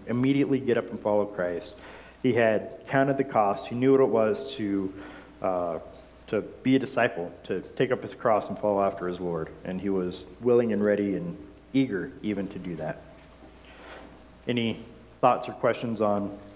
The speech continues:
Simon and Andrew and Jesus going and,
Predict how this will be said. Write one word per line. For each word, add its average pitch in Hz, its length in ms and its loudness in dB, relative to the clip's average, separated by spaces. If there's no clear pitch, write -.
Simon 113 460 -2
and 95 180 -8
Andrew 117 400 2
and 92 240 -2
Jesus 107 320 -4
going 104 320 0
and, 90 160 -6